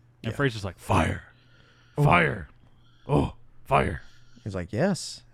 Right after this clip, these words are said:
Speaker 2: He gives it to Fraser. And Fraser, like, activates the lighter. He's like, "Ooh, ooh, ooh." And then a phone goes off, and it freaks him out.
Speaker 1: Yes.
Speaker 2: He's like, "Ah!"
Speaker 1: <laughs> And so
Speaker 2: Very artistic choice, Brendan
Speaker 1: Yeah.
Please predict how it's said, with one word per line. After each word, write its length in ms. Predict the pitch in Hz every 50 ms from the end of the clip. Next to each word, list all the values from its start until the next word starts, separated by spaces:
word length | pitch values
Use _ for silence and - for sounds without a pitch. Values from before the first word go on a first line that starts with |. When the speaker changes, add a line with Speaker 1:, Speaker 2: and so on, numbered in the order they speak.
| -
Speaker 2:
He 120 | - 98 92
gives 320 | 95 - 113 117 107 107
it 180 | 110 98 - -
to 460 | - 123 107 98 95 95 92 95 92
Fraser. 520 | 85 - 92 90 87 85 90 82 82 90 - - - _ - _ _ _ _ _ _ _ _ _ -
And 100 | 107 -
Fraser, 360 | - 101 98 92 92 95 92
like, 200 | 87 87 87 -
activates 500 | - 87 92 - - 104 95 90 85 -
the 60 | - -
lighter. 200 | 85 90 87 85
He's 80 | 82
like, 160 | 92 101 - -
"Ooh, 160 | 269 247 - - _ _ _ _ _ _ -
ooh, 120 | 339 359 - - _ 254
ooh." 100 | 226 - - _ _ - _ -
And 160 | 170 147 110 117
then 120 | 120 123
a 40 | 113
phone 400 | - - - 196 208 196 175 147
goes 220 | 123 104 90 - -
off, 360 | 71 60 60 - - - - _ -
and 80 | - -
it 60 | -
freaks 280 | - - 165 143 - -
him 80 | 156 135
out. 220 | 110 92 71 - - _ _ _ _ _
Speaker 1:
Yes. 520 | 127 135 127 - - - - - - - - _
Speaker 2:
He's 140 | - 120 117
like, 140 | 139 139 151
"Ah!" 1300 | - 466 508 480 453 453 - 78 - 523 466 453 453 466 466 466 453 453 440 440 440 440 427 415 392 311 214 -
Speaker 1:
<laughs> 60 | - _ _ - - - - - - _ _ _ _ _ - _ _ _
And 220 | 165 156 156 147
so 120 | - 170 165
Speaker 2:
Very 200 | 190 226 220 202
artistic 480 | 185 180 - - 170 - - 151 135
choice, 280 | - - 165 147 131 -
Brendan 280 | - - - 202 165 -
Speaker 1:
Yeah. 0 | -